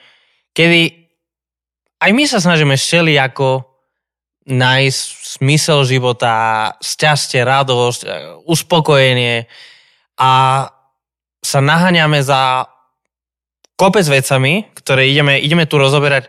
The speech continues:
sedem z nich, možno to nie sú úplne všetky, ale sú to také možno hlavné alebo také veľmi typické. A tak v druhom dieli, v prvom takom poriadnom a po úvode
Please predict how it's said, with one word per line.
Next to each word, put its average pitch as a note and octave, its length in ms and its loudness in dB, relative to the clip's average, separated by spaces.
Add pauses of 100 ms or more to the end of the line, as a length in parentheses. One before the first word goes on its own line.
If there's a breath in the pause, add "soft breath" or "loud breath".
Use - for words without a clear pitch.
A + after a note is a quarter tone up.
(100)
sedem C3+ 580 0
z C3 120 -2
nich, C#3 320 0
možno C3+ 340 0
to C3+ 120 -4
nie C3+ 160 -2
sú C3+ 220 -4
úplne D#3 400 0
všetky, D#3+ 480 -4 (440 loud breath)
ale B2 320 0
sú D#3 180 -2
to D3 120 -4
také C3+ 280 -2
možno B2+ 440 -2 (360)
hlavné C#3+ 520 2
alebo A#2 320 0
také A#2 480 -2 (380)
veľmi B2+ 320 0
typické. B2+ 640 -2 (560 loud breath)
A - 120 -4
tak E3 280 -2 (560 loud breath)
v - 80 -12
druhom F#3+ 340 2
dieli, E3 480 0
v D3+ 280 -16
prvom C#3+ 360 2
takom C3 380 -4
poriadnom B2+ 640 0 (140)
a B2 160 -6
po B2 260 0
úvode B2 460 0